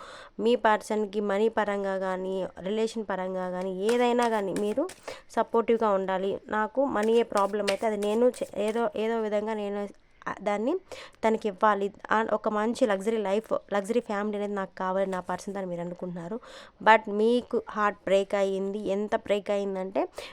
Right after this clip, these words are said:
మీ పర్సన్ చేసిన పనులకి, చేస్తున్న విషయాలకి మీకు అసలు ఏం అర్థం అవ్వట్లేదు, తను ఎందుకు ఇలా బిహేవ్ చేస్తున్నారు, ఎవరి కోసం బిహేవ్ చేస్తున్నారు,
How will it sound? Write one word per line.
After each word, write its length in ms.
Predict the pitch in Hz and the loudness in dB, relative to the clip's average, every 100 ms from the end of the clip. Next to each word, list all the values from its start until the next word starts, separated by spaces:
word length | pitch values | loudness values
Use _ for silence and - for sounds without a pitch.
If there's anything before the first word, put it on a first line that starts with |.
| - | -2
మీ 80 | 233 | -2
పర్సన్ 480 | 233 208 208 254 247 233 | 0 0 0 0 0 0
చేసిన 280 | 220 220 214 - | -2 -2 -2 0
పనులకి, 480 | 208 220 226 - 214 220 | 0 2 0 -2 -2 2
చేస్తున్న 460 | 226 - 233 220 | 2 0 0 2
విషయాలకి 540 | 196 190 226 208 202 208 | 0 -2 -2 -2 -4 -4
మీకు 200 | 202 202 | -2 -4
అసలు 200 | - 208 | -2 2
ఏం 240 | 214 247 | 2 4
అర్థం 340 | 208 175 208 | 2 0 0
అవ్వట్లేదు, 460 | 208 190 190 190 185 | 0 0 -2 -4 -4
తను 140 | 208 | -2
ఎందుకు 360 | 196 208 262 269 | 0 2 2 2
ఇలా 120 | 233 | 2
బిహేవ్ 420 | 196 196 208 208 | 2 -2 -4 -2
చేస్తున్నారు, 400 | 185 185 - 185 | -4 -4 -6 -6
ఎవరి 340 | 214 196 196 240 | -2 2 4 4
కోసం 300 | 254 247 240 | 4 2 0
బిహేవ్ 360 | 208 202 196 | -2 -2 -4
చేస్తున్నారు, 460 | 190 - 185 180 220 | -6 -6 -8 -6 -6